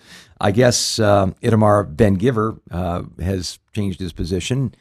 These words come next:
and, uh, come to the conclusion that if, uh, you can't beat 'em, join 'em.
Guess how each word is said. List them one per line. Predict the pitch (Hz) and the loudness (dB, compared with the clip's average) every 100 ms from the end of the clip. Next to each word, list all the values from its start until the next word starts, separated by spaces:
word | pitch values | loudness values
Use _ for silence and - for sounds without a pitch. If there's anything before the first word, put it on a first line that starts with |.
| _ _ _ | _ _ _
and, | 92 98 92 | -2 0 0
uh, | 90 | -2
come | 90 104 | -2 -2
to | 92 | -2
the | |
conclusion | 85 85 - 104 110 | -4 -4 -2 -2 -2
that | 101 87 | -2 -4
if, | 87 - - | -8 -10 -4
uh, | 87 87 85 | -4 -4 -8
you | - | -12
can't | - 95 82 | -6 -4 -2
beat | 92 | -2
'em, | 82 | -2
join | 82 113 165 | 0 6 6
'em. | 90 98 | 6 0